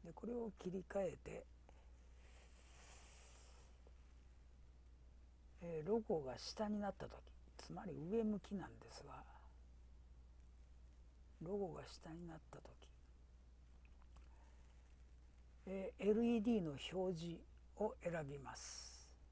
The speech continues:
はい、エルイーディーの表示、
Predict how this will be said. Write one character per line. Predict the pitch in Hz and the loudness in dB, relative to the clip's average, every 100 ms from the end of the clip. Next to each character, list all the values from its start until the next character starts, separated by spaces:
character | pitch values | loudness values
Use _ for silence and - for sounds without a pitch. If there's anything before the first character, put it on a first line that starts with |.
| - - - - - - - - - - - - - - - - - - - - - - - - - - - - - - | -16 -16 -16 -16 -16 -16 -16 -16 -16 -18 -18 -18 -16 -16 -16 -16 -16 -16 -16 -16 -16 -16 -16 -16 -16 -16 -16 -16 -16 -12
は | 156 | -10
い、 | - - | -10 -8
エ | 160 165 | -4 -2
ル | 185 | 0
イ | 196 | 0
ー | 180 | 0
デ | 208 | 0
ィ | |
ー | 170 | 0
の | 127 - - | -4 -8 -8
表 | 160 165 151 | -6 -6 -6
示、 | 160 151 | -6 -8